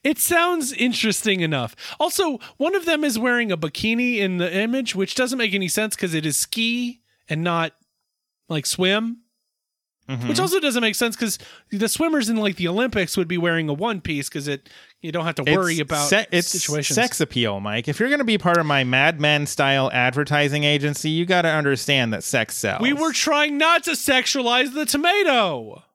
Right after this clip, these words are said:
Speaker 1: <laughs> I was fighting to not sexualize the tomato. And
Speaker 2: Well,
Speaker 1: yet here we
Speaker 2: uh,
Speaker 1: are.
Speaker 2: here's the thing. I was all about not sexualizing the tomato, but now, now that we realize this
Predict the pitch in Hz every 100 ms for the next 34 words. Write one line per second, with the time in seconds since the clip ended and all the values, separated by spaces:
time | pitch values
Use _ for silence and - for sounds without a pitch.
0 | _ _ _ _ _ _ _ _ _ _
1 | _ _ 262 _ 220 254 277 381 330 -
2 | 302 294 311 285 285 262 339 320 - 311
3 | 294 - 285 285 277 262 269 254 262 233
4 | 151 107 101 _ _ _ - 135 139 170
5 | 247 330 147 147 147 143 143 110 135 _
6 | _ _ _ _ 131 185 196 170 151 175
7 | 156 127 127 147 220 185 175 185 180 170
8 | 170 147 185 170 - 180 175 170 180 170
9 | 165 170 170 165 165 165 170 _ _ _
10 | 120 139 135 135 135 147 160 170 180 185
11 | 180 - _ _ 147 143 151 175 175 170
12 | 147 147 139 139 139 143 127 143 -